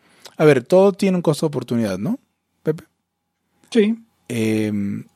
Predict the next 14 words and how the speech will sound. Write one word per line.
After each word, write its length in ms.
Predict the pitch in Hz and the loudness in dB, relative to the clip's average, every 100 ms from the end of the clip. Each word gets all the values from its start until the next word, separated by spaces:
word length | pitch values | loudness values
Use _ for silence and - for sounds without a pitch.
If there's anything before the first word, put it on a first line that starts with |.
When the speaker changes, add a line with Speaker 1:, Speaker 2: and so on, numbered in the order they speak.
| _ _ | _ _
Speaker 1:
y 720 | 135 123 120 117 113 110 107 - _ _ _ _ _ _ _ _ _ _ - | -6 0 2 2 0 -2 -4 -12 _ _ _ _ _ _ _ _ _ _ -8
en 200 | 120 120 | -4 0
tanto 800 | 127 120 117 120 113 110 110 104 _ _ _ _ - | 0 0 0 2 4 2 0 -2 _ _ _ _ -10
estén 340 | 104 - 139 | -8 -2 0
pendientes 720 | 147 139 143 139 147 139 - _ _ _ _ - | -2 -2 -4 -2 0 -2 -4 _ _ _ _ -8
de 100 | 107 | -4
lo 100 | 104 | -2
que 100 | 117 | 0
no 140 | 120 | 0
pueden 360 | 123 127 127 123 | 0 0 0 -4
cambiar, 440 | 147 151 139 139 - _ _ - | -4 0 2 0 -6 _ _ -8
van 180 | 107 107 | -4 -2
a 100 | 107 | -2
perderse, 560 | 104 101 95 - 101 | -2 -2 -4 -4 -4